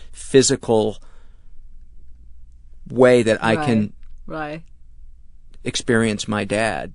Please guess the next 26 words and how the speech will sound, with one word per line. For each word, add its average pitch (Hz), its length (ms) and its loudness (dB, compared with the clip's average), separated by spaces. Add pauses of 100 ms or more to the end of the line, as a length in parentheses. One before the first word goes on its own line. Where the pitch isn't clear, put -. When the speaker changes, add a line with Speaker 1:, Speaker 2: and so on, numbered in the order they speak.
(140)
Speaker 2:
Right. 131 300 -16 (640)
And 196 160 2
I 190 120 6
think 220 220 0
sense 240 380 0
of 214 160 -2
smell 220 280 -4
also 208 340 2
is 185 260 -2 (160)
th-, 156 100 -12
one 196 320 0
of 185 160 0
the 170 100 0
things 190 280 -6
that 170 140 -2
you 170 100 -2
forget 165 500 -4
first - 680 -8 (240)
before 175 320 -2
you 170 140 -2
forget 165 460 -4
their 156 160 -4
face 175 500 -2
or 147 100 -6
their 143 200 -8
voice. 175 600 -2